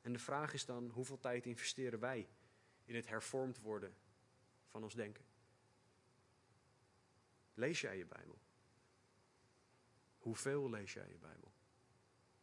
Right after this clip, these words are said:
Lees jij je Bijbel bijvoorbeeld terwijl je nog net slaapdronken wakker wordt en je je telefoon pakt? En...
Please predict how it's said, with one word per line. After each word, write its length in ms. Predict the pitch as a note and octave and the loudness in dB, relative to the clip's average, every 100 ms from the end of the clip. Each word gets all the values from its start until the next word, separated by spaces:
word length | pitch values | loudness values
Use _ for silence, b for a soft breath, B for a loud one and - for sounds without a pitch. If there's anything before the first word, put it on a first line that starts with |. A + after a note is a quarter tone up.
| - - - - | -20 -20 -20 -10
Lees 280 | G#2+ A#2 A#2 | 4 6 8
jij 140 | C3 | 6
je 80 | A#2+ | 6
Bijbel 300 | A2+ A#2+ A#2 | 6 4 2
bijvoorbeeld 380 | A2 A#2 A#2+ A#2+ | 0 -2 -2 -2
terwijl 240 | A2+ A#2 | 0 0
je 60 | A#2 | 2
nog 280 | A2+ G#2+ - B B | 0 -2 -6 B B
net 280 | A2+ A#2+ A#2+ | 2 2 2
slaapdronken 680 | - A#2+ A#2 - B2 A2+ A#2 | 0 0 -2 0 0 0 0
wakker 240 | B2 B2+ | 0 0
wordt 280 | A2+ G#2+ - B B B | 0 -2 -4 B B B
en 120 | A#2 | -4
je 120 | G#2+ | -2
je 100 | G#2+ | 0
telefoon 480 | G#2 A2+ A#2 B2 A#2+ | 2 2 2 2 2
pakt? 320 | A#2+ G#2+ - | 2 0 -2
En... 180 | F#2 G#2 | -10 -10